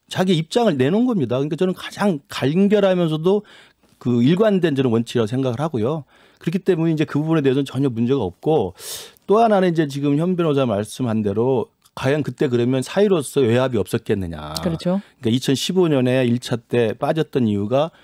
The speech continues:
Speaker 1: 사위 영향력 있지 않느냐는 이야기는요, 입증이 돼야만 하는 이야기지, 그걸 계속 펌프질을 하면 안 되는 거고요.
Speaker 2: 음.
Speaker 1: 이미 작년에 추미애 장관이 법무부 장관으로서 윤 총장을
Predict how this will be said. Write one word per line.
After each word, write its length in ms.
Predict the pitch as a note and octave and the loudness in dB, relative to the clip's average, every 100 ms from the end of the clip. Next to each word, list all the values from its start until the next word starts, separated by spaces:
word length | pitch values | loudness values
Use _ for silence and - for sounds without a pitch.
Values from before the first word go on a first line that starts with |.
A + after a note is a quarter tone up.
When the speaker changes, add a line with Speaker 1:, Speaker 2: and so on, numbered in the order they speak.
| _ | _
Speaker 1:
사위 320 | - G3 G3+ | -4 0 2
영향력 400 | D3 B2 B2+ A#2 | 4 2 2 0
있지 220 | G#2 - | -2 -2
않느냐는 380 | A#2 A2+ A2 G#2 | 0 2 0 0
이야기는요, 560 | G#2 F#2+ F#2+ G#2+ E3 D3 - - - - | -2 -2 -4 -4 -4 -6 -10 -20 -14 -6
입증이 360 | E3+ - G#3 - | -6 0 0 0
돼야만 520 | - B2+ D3+ G3 E3+ | -4 -2 2 2 2
하는 240 | F3+ F3 | 0 2
이야기지, 260 | D#3+ C#3+ C#3+ | 2 0 -2
그걸 220 | - E3 | 0 -2
계속 480 | - - A#2+ C#3+ E3+ | -2 -10 -6 -6 -4
펌프질을 440 | G#3 G#3+ F#3+ E3 | -4 -2 -2 0
하면 180 | D3 D#3+ | 0 0
안 120 | A2+ | -2
되는 200 | G2 G#2 | -2 -2
거고요. 400 | F#2 F2 C3 F3+ G3+ | -4 -6 -4 -2 -4
Speaker 2:
음. 180 | A#3 F3+ E3 | -8 -10 -4
Speaker 1:
이미 520 | C#3+ F#3+ A#3+ A#3+ F3 | 0 4 6 6 4
작년에 600 | A2+ A#2+ C#3+ G3 G3+ G3 | 0 0 2 4 4 2
추미애 440 | F3+ - A#3+ A#3+ A3 | 0 -2 0 2 4
장관이 600 | F#3+ E3+ D3+ C#3 D#3 E3+ | 2 2 0 2 0 -2
법무부 360 | C3 C#3 E3 D#3+ | -2 -2 0 0
장관으로서 720 | D3+ C#3 C3+ B2+ A#2 - C3 | 0 2 0 0 -2 -2 0
윤 140 | A#2+ | 0
총장을 360 | C#3 D3 B2+ | 0 -2 0